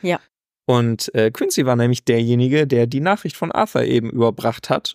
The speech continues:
Speaker 2: und
Speaker 1: Ach.
Speaker 2: dann erstmal da ignoriert wurde.
Speaker 1: Oh.
Speaker 2: Und, ähm, der macht sich Sorgen, ähm, also Arthur macht sich Sorgen, weil es seinem Daddy auch noch nicht besser geht.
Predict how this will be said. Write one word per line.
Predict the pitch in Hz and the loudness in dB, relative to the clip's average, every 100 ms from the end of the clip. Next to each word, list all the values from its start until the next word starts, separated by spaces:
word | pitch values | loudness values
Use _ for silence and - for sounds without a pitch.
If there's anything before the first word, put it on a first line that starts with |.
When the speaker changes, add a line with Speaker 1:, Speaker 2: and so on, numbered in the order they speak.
| - | -4
Speaker 2:
und | 139 | -2
Speaker 1:
Ach. | 131 | 0
Speaker 2:
dann | 165 | 0
erstmal | 131 - 139 | -2 0 -2
da | 131 | -2
ignoriert | 143 - 147 190 - | -2 -2 0 0 0
wurde. | 110 107 107 135 240 - | -2 0 2 0 -2 0
Speaker 1:
Oh. | 262 185 175 214 302 - - 240 _ - | 2 4 2 2 0 -2 -8 -10 _ 0
Speaker 2:
Und, | 127 123 120 - - | 2 2 -2 -4 0
ähm, | 113 110 107 | 0 0 0
der | 135 | 0
macht | 120 113 | 0 -2
sich | 117 - | -6 -2
Sorgen, | 147 170 175 165 165 170 170 - _ 127 | 2 2 0 -4 -8 -8 -12 -20 _ 0
ähm, | 127 123 127 - - | 2 0 -2 -8 -6
also | 113 101 - _ | -4 -6 -12 _
Arthur | 127 170 165 | -2 0 -2
macht | 151 - | -2 -6
sich | 151 - | -8 -2
Sorgen, | 139 139 139 143 _ _ | 0 0 -2 -8 _ _
weil | 117 113 | -2 -2
es | - | -2
seinem | 123 110 107 107 104 - | -2 0 0 -2 -6 -2
Daddy | 147 160 160 165 165 - | -2 0 -4 -6 -6 -6
auch | 135 | -2
noch | 127 | -2
nicht | 113 - | -2 -2
besser | 160 165 | -2 -2
geht. | 143 139 139 - | -2 0 0 -2